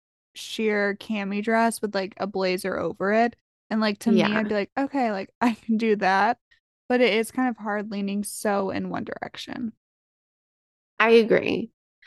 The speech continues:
Speaker 2: I do appreciate that we are kind of transitioning out of the menswear a little bit.
Speaker 1: Mm-hmm.
Speaker 2: I loved it. Like, I have blazers, I have boyfriend jeans, I have all that stuff.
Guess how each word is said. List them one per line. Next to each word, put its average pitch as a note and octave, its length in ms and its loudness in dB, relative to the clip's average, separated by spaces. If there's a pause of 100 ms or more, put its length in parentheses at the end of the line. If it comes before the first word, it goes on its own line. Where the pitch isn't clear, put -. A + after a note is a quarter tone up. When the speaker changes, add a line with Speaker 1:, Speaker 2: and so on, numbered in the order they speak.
(140)
Speaker 2:
I E4 200 6
do F#4+ 320 10
appreciate A3 760 4
that - 140 2
we G3+ 120 2
are F3 220 2
kind G3+ 200 -4
of G3+ 100 -4
transitioning F#3+ 800 -2
out F#3+ 120 0
of F3+ 80 0
the C#3 80 -2
menswear - 460 -2
a - 60 0
little - 180 -2
bit. - 280 -4
Speaker 1:
Mm-hmm. A3+ 360 0 (160)
Speaker 2:
I C#4 140 8
loved A#3 260 6
it. - 300 4
Like, G#3+ 160 2
I A3 140 2
have A#3+ 220 4
blazers, G#3 500 2
I G#3 120 2
have G#3 160 -4
boyfriend G3 400 -2
jeans, G3 320 -2
I F#3 60 -2
have G3 120 -4
all F#3 140 -2
that - 200 -4
stuff. - 360 -2